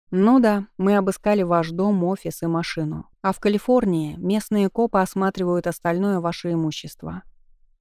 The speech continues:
У вас был доступ к яхте, ко всем трейлерам, домам и кабинетам». «Разумеется, у меня есть к ним доступ. Я имею на него право по долгу службы. Вы хоть понимаете, кто я такой?»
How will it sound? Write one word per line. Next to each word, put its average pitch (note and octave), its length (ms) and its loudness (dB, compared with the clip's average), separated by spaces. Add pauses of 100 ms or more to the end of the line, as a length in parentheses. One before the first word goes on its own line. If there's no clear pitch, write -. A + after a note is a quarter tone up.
(140)
У G3+ 100 2
вас A3 240 2
был G#3 220 0
доступ G3+ 380 -2
к - 100 -8
яхте, G3+ 600 -4 (220)
ко F3 140 0
всем G#3 280 0
трейлерам, E3+ 680 0
домам F3 520 0
и F3 120 -2
кабинетам». E3 680 -2 (920)
«Разумеется, E3 800 2
у D#3 40 4
меня E3 300 4
есть E3 400 -2
к - 80 -8
ним D#3+ 260 2
доступ. D3+ 480 -6 (420)
Я F#3 280 6
имею G#3 340 6
на E3 120 6
него E3+ 260 2
право F3+ 340 0
по D#3+ 140 2
долгу D#3+ 360 0
службы. D#3+ 540 -8 (380)
Вы E3+ 140 0
хоть D#3+ 240 0
понимаете, F3 520 2
кто - 200 -4
я D#3 160 -2
такой?» D#3+ 480 -8